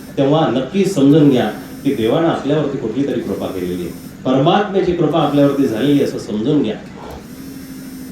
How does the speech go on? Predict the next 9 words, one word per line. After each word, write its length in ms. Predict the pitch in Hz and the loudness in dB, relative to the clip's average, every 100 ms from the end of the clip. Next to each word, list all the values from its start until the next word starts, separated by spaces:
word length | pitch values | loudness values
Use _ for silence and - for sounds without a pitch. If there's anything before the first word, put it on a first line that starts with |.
| - - - - | -16 -18 -18 -10
स्वामी 220 | 123 143 175 | 0 4 4
पशूंनाही 600 | 147 139 175 180 180 175 | 4 2 2 4 4 2
न्याय 200 | 156 151 | 2 2
देतात, 380 | 139 135 120 | 2 0 -4
माणसांनाही 500 | 110 127 127 151 151 | -2 -2 0 2 4
न्याय 240 | 143 131 123 | 4 4 4
देतात. 260 | 117 107 101 - - - - | 2 0 -4 -8 -16 -14 -2
आणि 200 | 139 143 | 4 6
मग 300 | 165 175 156 | 6 4 2